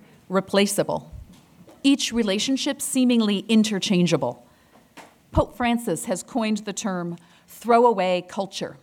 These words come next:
to describe such a climate. Ours is a culture of instant gratification and easy fixes, and we exalt independence at all costs.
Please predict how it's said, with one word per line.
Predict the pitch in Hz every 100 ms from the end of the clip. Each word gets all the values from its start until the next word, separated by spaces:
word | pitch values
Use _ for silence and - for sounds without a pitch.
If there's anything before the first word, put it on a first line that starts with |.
| _ _
to | -
describe | 196 - 202 165 165
such | 165 156 170
a |
climate. | - 175 156 135 - _ _ _ _ - _ _ _ _ _ 220
Ours | 240 269 254
is | 254 247
a |
culture | 247 233 240 240 180
of | - 156 151 -
instant | 220 226 247 240
gratification | 202 202 208 - 190 202 - 156
and | 151 -
easy | 247 254 220 185
fixes, | - 208 - 151 117 - _ _ _ _ _ _ 240
and | 240
we | 285
exalt | 277 214 226 214 220 -
independence | 247 262 254 247 202 190 139 185
at | 170
all | 185 180
costs. | 180 165 139 - - -